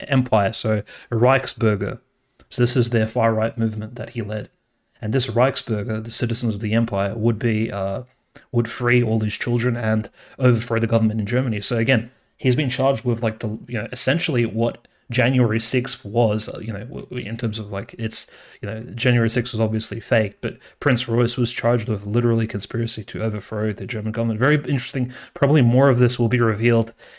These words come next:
in a few more days, but yeah, this is breaking news from Germany. So again, very interesting developments as, as the world is waking up to certain questions about certain people, and now finally the German, in Germany itself, as well as, you know,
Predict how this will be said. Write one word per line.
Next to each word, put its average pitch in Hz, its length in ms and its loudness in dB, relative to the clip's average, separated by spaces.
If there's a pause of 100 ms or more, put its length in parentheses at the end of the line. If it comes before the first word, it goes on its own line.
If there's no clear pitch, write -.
in 120 140 2
a 123 60 2
few 120 140 2
more 117 160 4
days, 113 260 2
but 110 160 -8
yeah, 117 120 2
this 120 200 0
is 117 60 0
breaking 117 360 2
news 113 180 2
from 104 120 -10
Germany. 117 300 0
So 120 220 -4 (400)
again, 120 440 0 (640)
very 156 300 4
interesting 135 720 0
developments 127 720 4
as, 131 520 2
as 131 220 0
the 127 80 4
world 127 220 4
is 120 160 0
waking 120 400 2
up 127 220 -2
to 110 400 -2
certain 110 320 -4
questions 120 720 0
about 110 300 -4
certain 107 200 -6
people, 156 460 0
and 120 140 -2
now 117 100 2
finally 131 460 -2
the 123 280 -6
German, 120 540 0 (1000)
in 135 160 2
Germany 123 380 4
itself, 110 440 -2
as 113 140 -6
well 107 200 -2
as, 101 120 -8
you 107 80 -6
know, 101 80 -10